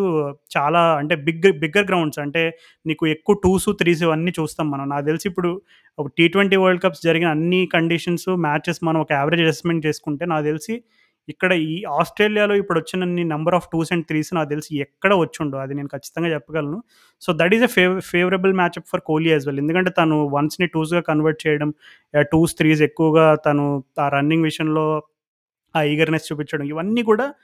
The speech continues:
just picture perfect for విరాట్ కోహ్లీ. So తను ఏమాత్రం డిసప్పాయింట్ చేయలేదు. నార్మల్గానే తను వరల్డ్ కప్‌లో తన రికార్డ్స్ బాగుంటాయి. And ఆస్ట్రేలియా అన-, అనగానే, ఆ, తన నుంచి ఏ రకమైనటువంటి ఎక్స్‌పెక్టేషన్స్ ఉన్నాయో అవన్నీ కూడా ఎక్సీడ్ చేశాడు. And,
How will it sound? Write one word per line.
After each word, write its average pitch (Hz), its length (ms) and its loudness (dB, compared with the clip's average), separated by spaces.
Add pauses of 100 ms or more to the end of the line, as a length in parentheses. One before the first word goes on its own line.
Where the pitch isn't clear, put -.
(320)
just 175 180 -4 (180)
picture 208 320 0
perfect 190 300 0 (140)
for 165 120 0
విరాట్ 156 340 -4
కోహ్లీ. 156 320 -2
So 147 380 -6
తను 139 140 -8
ఏమాత్రం 180 540 0
డిసప్పాయింట్ 175 480 0
చేయలేదు. 165 360 -2 (320)
నార్మల్గానే 175 500 2
తను 170 280 2
వరల్డ్ 156 200 2
కప్‌లో 180 280 2
తన 170 160 0
రికార్డ్స్ 156 380 -2
బాగుంటాయి. 151 500 -2
And 147 120 -2
ఆస్ట్రేలియా 143 680 0
అన-, 160 80 2
అనగానే, 156 640 0 (500)
ఆ, 143 100 0
తన 147 240 2
నుంచి 170 360 2
ఏ 156 260 4
రకమైనటువంటి 165 600 0
ఎక్స్‌పెక్టేషన్స్ 156 600 -8
ఉన్నాయో 151 220 -4
అవన్నీ 147 300 -4
కూడా 175 180 2
ఎక్సీడ్ 175 300 0
చేశాడు. 165 360 -2
And, 143 480 -4